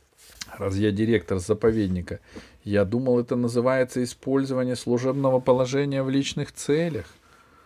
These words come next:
Но после всех приключений в образе козлика я понял,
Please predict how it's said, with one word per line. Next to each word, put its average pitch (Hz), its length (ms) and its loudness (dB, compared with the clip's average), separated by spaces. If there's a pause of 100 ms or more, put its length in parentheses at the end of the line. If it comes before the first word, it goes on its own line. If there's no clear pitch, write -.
(720)
Но 175 300 4
после 151 360 4
всех 147 340 2
приключений 127 840 2
в 120 140 0
образе 120 580 2
козлика 113 600 0
я 107 120 2
понял, 92 580 -4